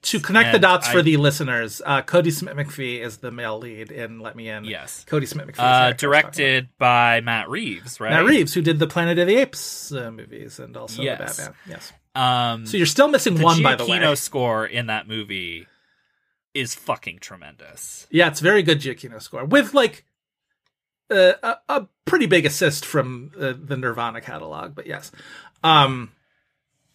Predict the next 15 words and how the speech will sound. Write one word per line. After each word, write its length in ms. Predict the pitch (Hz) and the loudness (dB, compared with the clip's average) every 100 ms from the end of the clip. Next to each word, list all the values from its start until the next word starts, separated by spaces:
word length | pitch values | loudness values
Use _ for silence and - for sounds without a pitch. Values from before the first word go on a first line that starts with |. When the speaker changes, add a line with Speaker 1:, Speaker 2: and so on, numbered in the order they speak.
| - | 2
Speaker 1:
all 80 | 202 | 4
right, 160 | 165 | 4
you 160 | 202 185 | 2 0
were 160 | 190 190 | 2 2
miss-, 300 | 190 202 247 | 2 -2 -2
you're 160 | 196 | -2
missing 260 | 196 196 202 | -2 -2 0
one 340 | 151 160 175 | 2 2 0
movie 320 | 165 123 113 117 | -2 -4 -6 -12
still, 300 | - 123 120 | -8 -6 -6
the 80 | |
Speaker 2:
Okay. 100 | 135 | -6
Speaker 1:
twenty 180 | 160 156 | -2 -2
fourteen 440 | 147 170 170 131 110 | 0 -2 -2 -10 -10
movie, 380 | 95 98 123 | -14 -16 -16